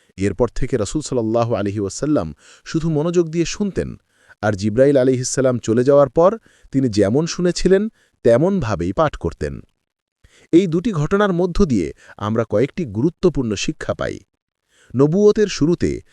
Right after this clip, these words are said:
রাসূল সাল্লাল্লাহু আলাইহি ওয়াসাল্লামকে সতর্ককারী হিসেবে দাঁড় করানো হয়েছে। ওহী মানুষের হাতে হারিয়ে যাওয়ার মতো নয়, বরং আল্লাহ নিজেই তা সংরক্ষণের দায়িত্ব নিয়েছেন।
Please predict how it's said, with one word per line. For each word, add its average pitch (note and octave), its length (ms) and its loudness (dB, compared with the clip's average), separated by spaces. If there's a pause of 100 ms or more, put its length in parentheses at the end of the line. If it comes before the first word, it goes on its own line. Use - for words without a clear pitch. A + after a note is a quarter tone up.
(160)
রাসূল A#2 260 0
সাল্লাল্লাহু D3 500 2
আলাইহি C3 240 0
ওয়াসাল্লামকে B2 720 0 (280)
সতর্ককারী C#3+ 760 0
হিসেবে B2 380 0
দাঁড় F2+ 240 -4
করানো D#2 320 -6
হয়েছে। D#2+ 420 -6 (600)
ওহী A2+ 240 4
মানুষের B2 440 -2
হাতে G2 300 -4
হারিয়ে G#2 380 -4
যাওয়ার C3 240 2
মতো C3+ 260 -2
নয়, C#3 340 0 (380)
বরং C3+ 240 4
আল্লাহ C#3 360 2
নিজেই D3 400 2
তা C#3 100 0
সংরক্ষণের B2 720 -4
দায়িত্ব A2 400 -2
নিয়েছেন। D#2+ 440 -4